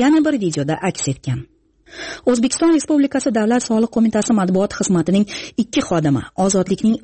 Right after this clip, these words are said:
vaziyat yuzasidan savollarni javobsiz qoldirdi. Toshkent shahar soliq boshqarmasi bilan bog'lanishning iloji bo'lmadi. Tadbirkorlarning Telegram kanalida video murojaatini joylagan bir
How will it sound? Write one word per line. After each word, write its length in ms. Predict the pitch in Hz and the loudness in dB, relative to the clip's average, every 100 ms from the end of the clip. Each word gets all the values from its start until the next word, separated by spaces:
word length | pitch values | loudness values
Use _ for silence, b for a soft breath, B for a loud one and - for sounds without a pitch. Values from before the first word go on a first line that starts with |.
| 208 | 0
vaziyat 320 | 202 247 269 254 | 0 0 2 2
yuzasidan 360 | 240 226 262 254 | 0 0 0 2
savollarni 460 | 226 202 165 147 175 | 2 2 2 2 2
javobsiz 420 | 190 208 208 - - | 0 0 0 -4 -2
qoldirdi. 300 | 139 127 120 120 B B B | -2 0 -2 -4 B B B
Toshkent 320 | 254 254 349 339 | -2 0 0 0
shahar 240 | 262 262 254 | 0 0 0
soliq 220 | 214 220 202 | 0 0 0
boshqarmasi 500 | 196 - 175 165 202 | -2 0 0 2 2
bilan 140 | 196 180 | 2 2
bog'lanishning 520 | 156 139 135 135 202 233 240 | 2 2 2 0 0 2 2
iloji 300 | 185 143 151 | 2 0 0
bo'lmadi. 320 | 156 143 131 131 - B B B | 2 2 0 -4 -12 B B B
Tadbirkorlarning 720 | 262 262 285 262 254 247 262 254 | 0 0 2 2 2 4 2 2
Telegram 400 | 214 196 202 214 226 | -2 -2 0 0 0
kanalida 380 | 180 147 156 196 202 | 0 2 2 2 2
video 220 | 196 220 | 2 2
murojaatini 480 | 208 196 196 185 208 196 | 2 2 0 2 2 2
joylagan 380 | 170 156 160 156 | 2 2 2 2
bir 100 | 175 | 2